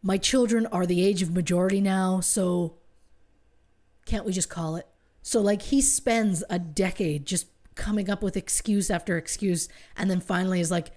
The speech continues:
"Haven't we waited long enough? Can't we just, like, let it go?" And it's like, or just be a better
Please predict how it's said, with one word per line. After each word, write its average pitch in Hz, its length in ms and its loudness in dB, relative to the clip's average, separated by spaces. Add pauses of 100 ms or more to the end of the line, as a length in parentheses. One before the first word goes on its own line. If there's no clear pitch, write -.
"Haven't 277 280 -4
we 240 100 0
waited 170 380 0
long 160 220 0
enough? 156 300 -2
Can't 220 220 -2
we 226 80 -2
just, 190 300 -6
like, 175 340 -4 (720)
let 180 220 0
it 165 100 -6
go?" 160 300 0
And 160 100 2
it's 160 160 -4
like, 180 300 -2 (800)
or 269 220 0
just 233 280 -2
be 185 140 0
a 180 60 0
better 165 420 0